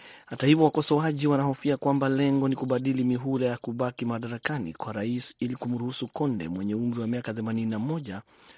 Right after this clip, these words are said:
kugombania muhula wa tatu katika uchaguzi wa baadaye mwaka huu. Wagini wamekuwa wakiandamana kwa wingi tangu katikati ya Oktoba na kusababisha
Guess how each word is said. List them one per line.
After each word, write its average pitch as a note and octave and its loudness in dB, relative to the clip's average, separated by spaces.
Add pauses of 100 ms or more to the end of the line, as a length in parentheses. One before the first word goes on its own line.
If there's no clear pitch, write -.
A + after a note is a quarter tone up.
(200)
kugombania B2+ 4
muhula A#2 0
wa A2 -4
tatu G#2+ -6
katika - -8
uchaguzi G2+ -6
wa F#2 -6
baadaye F2+ -8
mwaka D#2+ -12
huu. F2 -8 (1000)
Wagini C3 8
wamekuwa C3 8
wakiandamana B2+ 4
kwa B2 -2
wingi B2+ 4
tangu B2+ 0
katikati B2+ -2
ya B2 0
Oktoba C3+ 0
na D#2+ -8
kusababisha A#2 -4